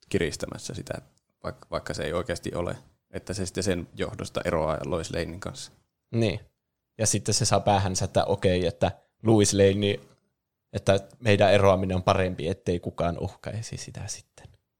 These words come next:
Speaker 1: Okei.
Speaker 2: Ja sitten tälleen, että mu-,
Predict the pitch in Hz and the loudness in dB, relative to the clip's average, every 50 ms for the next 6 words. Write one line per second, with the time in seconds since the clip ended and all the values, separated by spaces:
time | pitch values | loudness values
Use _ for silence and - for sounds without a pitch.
0 | _ _ _ _ _ _ - _ - 101 87 - - - _ _ _ _ _ _ | _ _ _ _ _ _ -20 _ -4 -4 -4 -4 -6 -12 _ _ _ _ _ _
1 | _ _ _ - 95 85 - - _ _ - 87 - _ - 73 69 69 - _ | _ _ _ -6 -6 -6 -6 -6 _ _ -10 -10 -10 _ -8 -8 -8 -8 -12 _
2 | _ _ _ _ - 87 76 - 92 - - - - - - - 92 87 - - | _ _ _ _ -4 -4 -4 -4 -8 -10 -14 -12 -12 -10 -2 0 0 0 0 -6
3 | _ _ _ _ - - 107 107 - - | _ _ _ _ -6 -2 0 0 0 -2